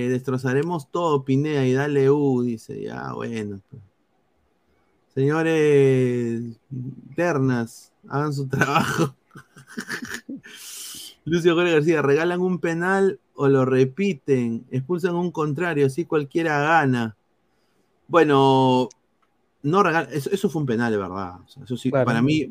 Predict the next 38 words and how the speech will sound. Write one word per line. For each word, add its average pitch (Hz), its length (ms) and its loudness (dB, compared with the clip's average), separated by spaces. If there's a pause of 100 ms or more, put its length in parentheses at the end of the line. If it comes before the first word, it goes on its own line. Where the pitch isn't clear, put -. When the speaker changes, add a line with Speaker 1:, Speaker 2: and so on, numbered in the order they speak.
Speaker 1:
Lucio, 143 420 2
con 131 100 0
todo 156 120 0
respeto, 165 300 -2
para 139 140 0
mí 135 120 2
sí 131 120 -4
fue 131 160 -8
penal. 127 220 -4
Speaker 2:
Es 139 60 0
penal, 156 840 6 (100)
eh, 127 600 2 (160)
el 123 220 0
penal 120 340 0
Speaker 1:
Ajá. 127 80 0
Speaker 2:
está 123 300 0
bien 131 300 2
repetido 131 1120 -4
y 117 580 -6
el 107 140 -6
gol 110 280 -2
de 117 400 0
Rivera, 113 840 0 (260)
en 113 160 -6
el 110 80 -4
gol 113 160 0
de 131 100 6
Rivera 120 320 4
está 123 180 4
habilitado 113 520 4
Cabanillas. 101 580 0 (500)
Lo 165 360 8
que 160 180 4
sí 180 240 -4
tendría 202 540 6
que 196 100 2
decir 160 460 4
ahí 160 360 4